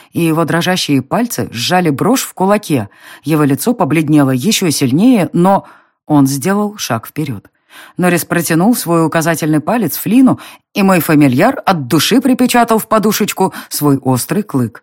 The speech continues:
Как только капля крови капнула на рубин, зал ослепил свет. Рубин вспыхнул ярким белым сиянием, и оно пронеслось по залу, как вихрь, отражаясь в мраморе и золотых колоннах. В этот миг мне показалось, что даже сам Норрис изменился,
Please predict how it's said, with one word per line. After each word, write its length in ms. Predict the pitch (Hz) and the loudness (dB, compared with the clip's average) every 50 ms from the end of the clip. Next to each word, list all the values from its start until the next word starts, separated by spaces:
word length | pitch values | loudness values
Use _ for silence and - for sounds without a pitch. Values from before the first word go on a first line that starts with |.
| _ _ _ - - - - | _ _ _ -20 -20 -12 -8
Как 160 | - - 139 | -6 -6 -4
только 240 | - 180 160 - 175 | -2 -4 -2 -2 -2
капля 280 | - 180 180 - 165 151 | -2 -2 -2 -2 -4 -4
крови 300 | - 170 180 185 165 147 | -2 -2 -2 0 0 0
капнула 500 | 147 160 165 160 - 147 143 135 135 - | 0 0 -2 0 0 0 2 2 2 0
на 220 | - 127 135 135 | 2 2 2 2
рубин, 380 | 127 123 117 123 180 247 247 - - - - _ - | 2 0 0 2 2 2 2 2 -2 -18 -20 _ -10
зал 380 | 123 123 120 175 208 262 285 - | -6 -4 0 0 0 0 -2 -2
ослепил 560 | - 196 - - 196 - - 190 190 185 185 - | -4 -4 -4 -4 -6 -4 -4 -4 -6 -6 -8 -8
свет. 440 | - - - 127 123 120 - - _ _ _ - - - - | -10 -8 -6 -4 -4 -6 -6 -12 _ _ _ -20 -16 -6 -2
Рубин 320 | 143 156 147 143 151 135 | 0 2 4 4 4 4
вспыхнул 600 | - - - - - 240 247 - - 160 147 135 | 2 0 -2 0 0 0 0 2 2 2 2 2
ярким 500 | 127 110 127 170 226 240 - 165 143 139 | 2 2 0 0 0 0 0 0 0 2
белым 320 | 127 165 208 220 185 160 | 2 4 2 4 4 2
сиянием, 640 | 139 - - 139 123 175 226 269 247 185 156 143 135 - - - - - | 2 0 0 0 2 4 4 4 6 6 4 2 2 0 -6 -20 -10 -4
и 100 | - 180 | 0 2
оно 380 | 175 147 139 143 165 226 269 | 4 4 4 4 4 4 2
пронеслось 460 | - 196 185 170 160 143 - 156 135 | 2 0 0 0 0 0 0 -2 -2
по 140 | - - 127 | -2 -2 -2
залу, 340 | 123 - 202 262 269 190 131 | 0 0 2 2 2 2 0
как 280 | - - - 247 247 262 | 0 0 -2 -2 0 2
вихрь, 440 | 226 226 262 226 - - 156 - - - - - - - | 2 4 4 4 2 0 -2 -4 -6 -10 -18 -12 -8 -6
отражаясь 640 | 160 - 175 170 170 - 247 254 208 151 - - | -4 -2 0 0 2 2 2 2 2 2 0 0
в 100 | 139 127 | 0 2
мраморе 640 | 127 131 127 127 170 226 262 247 185 143 135 123 - - | 4 4 4 4 4 4 4 4 4 4 2 0 -2 -4
и 60 | 160 | -4
золотых 480 | 143 127 151 139 131 131 - 233 226 - | -2 0 0 0 0 0 -2 -4 -4 -4
колоннах. 540 | - 196 233 220 196 170 143 123 110 - - _ - - - - - - - | -4 -4 -2 -2 0 0 0 -2 -2 -6 -14 _ -20 -20 -20 -20 -20 -8 -4
В 40 | 151 | -2
этот 220 | 151 156 139 - | 0 0 0 0
миг 220 | 151 196 262 269 - | 2 2 2 2 2
мне 160 | 185 170 151 | 2 0 2
показалось, 520 | - 156 - 170 147 143 156 135 131 123 | 2 0 0 0 0 2 2 2 0 0
что 180 | - - - 180 | -2 -2 -2 0
даже 220 | 185 190 165 190 | 2 2 0 0
сам 300 | 180 - 208 220 240 240 | 0 0 2 4 6 6
Норрис 380 | 240 233 190 156 147 139 - - - | 6 4 4 2 0 0 -2 -4 -6
изменился, 720 | 165 139 139 175 175 180 165 139 120 110 - - 110 | -4 -2 0 2 2 2 2 2 0 0 -4 -8 -10